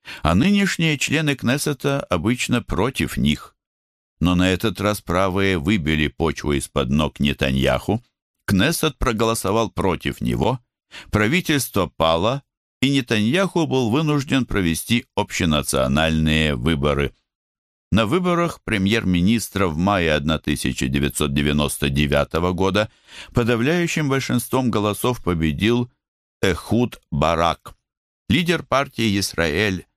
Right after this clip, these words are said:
Ахат, Единый Израиль, Союза Хаафода с другими небольшими партиями. Избирательная система Израиля была изменена после одна тысяча девятьсот девяносто шестого года,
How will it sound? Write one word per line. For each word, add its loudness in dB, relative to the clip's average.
Ахат, -2
Единый 2
Израиль, 0
Союза 0
Хаафода -2
с -6
другими 0
небольшими 0
партиями. -2
Избирательная 0
система -2
Израиля 0
была 0
изменена 0
после -2
одна 0
тысяча -2
девятьсот -2
девяносто -2
шестого -2
года, -2